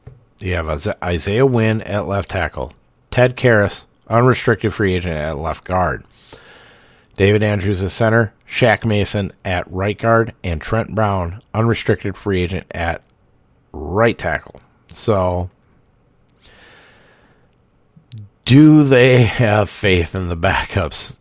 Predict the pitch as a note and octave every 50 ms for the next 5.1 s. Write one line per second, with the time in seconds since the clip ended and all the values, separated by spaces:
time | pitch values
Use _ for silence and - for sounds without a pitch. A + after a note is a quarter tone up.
0 | _ - - F#2 F2 F2+ F2+ F2+ F2 E2+ E2+ E2 E2 D#2+ E2 F2 F2 F2 F2 F2
1 | F2+ F2 - _ - - E2 E2 E2+ E2 D#2+ D#2 D2+ - - G2 F2+ D#2 D#2 D2+
2 | D2 C#2+ C#2+ E2 - D2+ D2 B1+ G1+ - - - _ _ _ _ _ _ _ _
3 | _ _ _ _ _ _ - E2+ E2 C2+ C2+ F2 F2+ F2 F2+ F2+ F2 D#2+ - -
4 | F2+ D#2 - D2+ C#2+ D2+ D#2 D2+ D2 - C#2 C2+ C2 B1+ - D2 C2 - - -
5 | - -